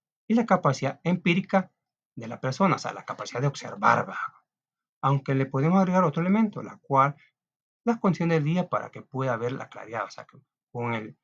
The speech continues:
¿cómo dice la pregunta? ¿De qué manera la tecnología militar permite dimensionar la magnitud? Ah, con binoculares y la capacidad observatoria del chico que nos está describiendo, va. Se parece que, según, mm, buscando información, parece que hubo un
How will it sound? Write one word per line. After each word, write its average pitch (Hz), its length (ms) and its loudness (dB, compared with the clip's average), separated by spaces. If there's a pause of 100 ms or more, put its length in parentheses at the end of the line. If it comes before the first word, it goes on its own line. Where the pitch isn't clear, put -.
(540)
¿cómo 190 180 2
dice 214 120 2
la 214 100 0
pregunta? 120 340 -2
¿De 127 220 -8
qué 165 100 0
manera 180 260 6
la 190 60 2
tecnología 160 320 4
militar 156 360 0
permite 143 340 -2
dimensionar 123 420 0
la 135 60 2
magnitud? 110 420 -2
Ah, - 140 -4
con 110 160 -6
binoculares 156 640 4
y 160 40 0
la 117 100 -2
capacidad 110 320 -10
observatoria 117 520 -8
del 98 140 -16
chico - 260 -8
que 107 120 -20
nos 101 100 -20
está - 140 -12
describiendo, 113 640 -4
va. - 220 -14 (520)
Se - 160 -20
parece 117 320 -8
que, - 100 -20 (220)
según, 139 600 0
mm, 135 500 0
buscando 135 380 0
información, 139 640 0 (220)
parece 110 280 -8
que - 80 -4
hubo 127 100 -2
un 135 340 0